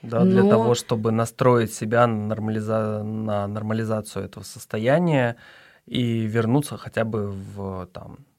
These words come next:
Speaker 1: в нормальный режим использования, да, не один литр в день, а как по инструкции, там, два раза в день, утром и вечером.
Speaker 2: Ну, аутотренингов как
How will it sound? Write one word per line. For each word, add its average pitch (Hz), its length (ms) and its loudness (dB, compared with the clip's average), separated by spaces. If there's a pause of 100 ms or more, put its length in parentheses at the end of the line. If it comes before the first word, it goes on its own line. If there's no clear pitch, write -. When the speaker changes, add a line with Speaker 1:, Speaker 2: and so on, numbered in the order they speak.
(100)
Speaker 1:
в 110 400 -10
нормальный 110 760 4
режим 104 420 -6
использования, 135 720 2
да, 117 200 2
не 104 1040 -2
один 151 280 4
литр 127 280 2
в 104 100 -6
день, 101 440 -4 (380)
а 101 220 -2
как 160 260 0
по 151 100 2
инструкции, - 640 -2
там, - 240 -10
два 117 240 8
раза 107 260 -2
в 101 100 -12
день, 95 280 -10
утром 107 340 -8
и - 40 -4
вечером. - 500 -14 (580)
Speaker 2:
Ну, 175 460 0
аутотренингов 190 1000 0
как 175 160 -10